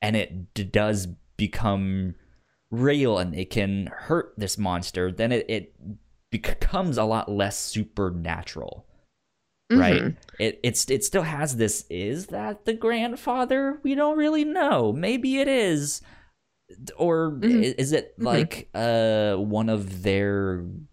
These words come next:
Speaker 1: gods or a, s-, something? Who knows?
Speaker 2: Yeah.
Speaker 1: I, like, I, yeah. I,
Speaker 2: My
Speaker 1: I,
Speaker 2: initial
Speaker 1: I'm
Speaker 2: guess
Speaker 1: <laughs> Go,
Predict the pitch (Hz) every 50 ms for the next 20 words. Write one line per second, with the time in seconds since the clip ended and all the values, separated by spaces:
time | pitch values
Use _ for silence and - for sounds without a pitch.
0 | _ _ _ - 82 85 92 127 185 214 226 226 202 143 117 110 107 107 104 95
1 | 92 95 92 90 87 85 85 85 85 71 - 78 82 98 - _ _ _ _ _
2 | _ - - - - 113 104 98 - - - - - - 113 120 123 - 143 117
3 | 110 170 214 208 330 392 415 403 339 240 185 165 - - 92 - - 110 107 -
4 | - - - - - - - - - _ _ _ _ _ _ _ _ _ _ _
5 | _ _ _ _ _ _ _ _ - 127 147 165 127 - - - - - - -
6 | - _ _ _ _ _ _ _ _ _ _ _ _ _ _ _ _ _ _ _
7 | _ _ _ _ _ _ _ _ _ _ _ _ _ - - - 156 - - 180
8 | 202 220 240 247 262 269 262 - - 202 202 202 202 220 240 254 - 240 226 202
9 | 170 185 175 175 170 175 - - - - - _ _ _ _ _ _ _ - -
10 | - - - - 127 123